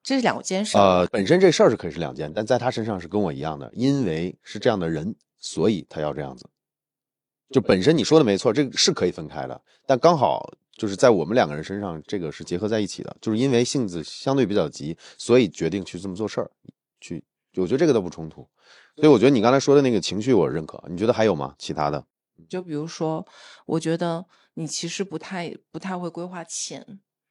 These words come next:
Speaker 2: 嗯，对。
Speaker 1: 如果说有一个女生就是能够帮你去把这一块儿补齐，因为其实女生在这一块儿是天然来说是比男性更擅长的，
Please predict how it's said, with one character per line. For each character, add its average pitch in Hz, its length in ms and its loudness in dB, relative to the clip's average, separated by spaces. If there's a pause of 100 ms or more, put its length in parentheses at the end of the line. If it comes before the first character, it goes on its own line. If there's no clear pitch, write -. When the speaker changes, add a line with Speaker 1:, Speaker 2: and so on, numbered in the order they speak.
(100)
Speaker 2:
嗯， 85 360 -8
对。 175 100 -4
Speaker 1:
如 185 40 -2
果 190 120 0
说 190 460 -8 (520)
有 143 180 -6
一 127 120 -10
个 185 280 -4
女 135 300 -10
生 165 400 -10
就 180 160 -10
是 - 600 -12
能 143 280 -10
够 196 160 -2
帮 190 320 -4
你 151 220 -14
去 - 160 -16
把 - 220 -10
这 185 140 -6
一 175 40 -4
块 170 180 -8
儿 - 80 -20
补 123 100 -18
齐， - 260 -10
因 175 100 -8
为 208 80 -6
其 202 220 -6
实 208 140 -6
女 170 240 -4
生 175 280 -8
在 180 180 -4
这 180 160 -8
一 170 100 -4
块 160 260 -14
儿 156 60 -8
是 - 260 -16 (300)
天 254 240 -2
然 226 140 0
来 135 160 -4
说 165 180 -10
是 - 100 -14
比 156 120 -12
男 131 180 -10
性 165 140 -14
更 175 120 -10
擅 175 240 -10
长 - 220 -14
的， - 80 -20